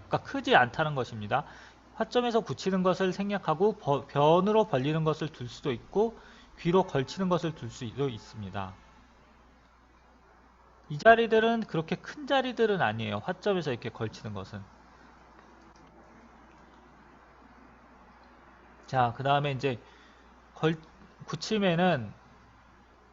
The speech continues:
크게 세 가지가 있는데요. 날일자 굳힘, 한 칸 뛴 굳힘, 그다음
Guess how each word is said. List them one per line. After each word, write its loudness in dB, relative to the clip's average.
크게 2
세 2
가지가 2
있는데요. -2
날일자 8
굳힘, -4
한 -6
칸 0
뛴 0
굳힘, -6
그다음 0